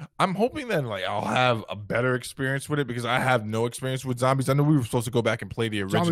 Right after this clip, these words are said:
Speaker 1: original,
Speaker 2: is
Speaker 1: uh,
Speaker 2: incredible. It, it's,
Speaker 1: Yeah.
Speaker 2: it's only a good time. It's frustrating if you keep dying or something, but there
Speaker 1: Right.
Speaker 2: is no point in zombies where I'm like, "Fuck this, I wanna go play something else."
Speaker 1: It's just that much fun. Pulls
Speaker 2: It,
Speaker 1: you
Speaker 2: I
Speaker 1: right
Speaker 2: just,
Speaker 1: in.
Speaker 2: I've had hundreds of hours of fun playing zombies. Yeah, it's, it's fantastic.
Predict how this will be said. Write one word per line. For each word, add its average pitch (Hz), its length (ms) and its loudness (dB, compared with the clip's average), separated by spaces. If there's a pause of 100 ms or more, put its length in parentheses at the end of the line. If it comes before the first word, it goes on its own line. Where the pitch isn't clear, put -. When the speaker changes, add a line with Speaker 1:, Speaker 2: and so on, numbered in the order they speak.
Speaker 1:
original, - 40 0
Speaker 2:
is 92 60 -2
Speaker 1:
uh, 95 40 -6 (180)
Speaker 2:
incredible. 92 560 -6
It, 156 160 -4
it's, 165 300 0
Speaker 1:
Yeah. 123 280 6 (180)
Speaker 2:
it's 196 160 0 (140)
only 190 420 4
a 151 80 0
good 123 240 -6
time. 101 280 -10
It's - 140 -2
frustrating 185 520 -2
if 139 100 -4
you 143 80 -6
keep 123 220 -6
dying 107 460 -6
or 104 100 -6
something, 107 600 -10
but 117 220 -8 (340)
there 214 140 4
Speaker 1:
Right. 202 100 -2
Speaker 2:
is 190 240 4
no 170 160 2
point 147 360 -4
in 131 120 -6
zombies 120 460 -6
where 123 100 -4
I'm 120 60 -6
like, 101 160 -8 (100)
"Fuck 123 160 -6
this, 120 140 -8
I 113 40 -8
wanna 104 140 -8
go 92 100 -10
play 95 160 -10
something 87 320 -14
else." 80 280 -18 (960)
Speaker 1:
It's 120 180 4
just 123 200 0
that 113 200 2
much 107 200 -4
fun. 117 200 0
Pulls 123 300 2
Speaker 2:
It, 110 40 -4
Speaker 1:
you 117 60 0
Speaker 2:
I 120 40 2
Speaker 1:
right 110 140 4
Speaker 2:
just, 113 140 2
Speaker 1:
in. 120 60 -2
Speaker 2:
I've 139 220 -6
had 123 320 -8 (640)
hundreds 175 640 0
of 143 100 -2
hours 123 320 -4
of 113 80 -10
fun 107 300 -8
playing 107 300 -8
zombies. 87 380 -10
Yeah, 101 180 -6
it's, 101 140 -10
it's - 180 -10
fantastic. 95 640 -12